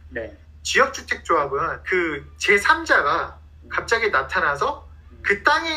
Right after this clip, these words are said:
Speaker 2: 있는 사람들의 땅을 다 땅 따먹기를 해서 매수를 한 다음에
Speaker 1: 음.
Speaker 2: 거기에다가 이제 집을 짓는 거거든요.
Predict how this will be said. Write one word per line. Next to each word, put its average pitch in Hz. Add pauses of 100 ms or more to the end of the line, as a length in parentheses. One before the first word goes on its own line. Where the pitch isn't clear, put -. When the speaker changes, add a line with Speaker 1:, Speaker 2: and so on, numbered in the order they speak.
Speaker 2:
있는 254
사람들의 233
땅을 320
다 -
땅 302
따먹기를 226
해서 202 (520)
매수를 175
한 285
다음에 147 (360)
Speaker 1:
음. -
Speaker 2:
거기에다가 240
이제 160
집을 214
짓는 139 (200)
거거든요. 143